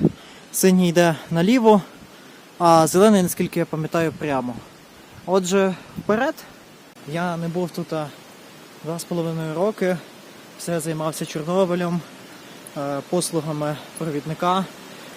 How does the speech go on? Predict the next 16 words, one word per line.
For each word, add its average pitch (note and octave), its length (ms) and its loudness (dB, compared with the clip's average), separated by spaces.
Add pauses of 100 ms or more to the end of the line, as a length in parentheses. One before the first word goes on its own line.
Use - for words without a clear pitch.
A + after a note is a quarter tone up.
(280)
І F#3 220 0
забув F3 380 -2
про F3+ 160 -2
красу E3+ 320 -4
Карпат. D#3+ 420 -2 (880)
Зараз, F#3+ 440 0 (160)
можливо, F3+ 340 0
це F#3+ 100 -4
мій F3+ 140 0
останній E3+ 360 -2
похід E3+ 320 -6
взагалі, D#3 440 -2 (640)
е, D3 320 -4 (920)
у - 80 -10
цьому F3 220 0
році. F3+ 460 0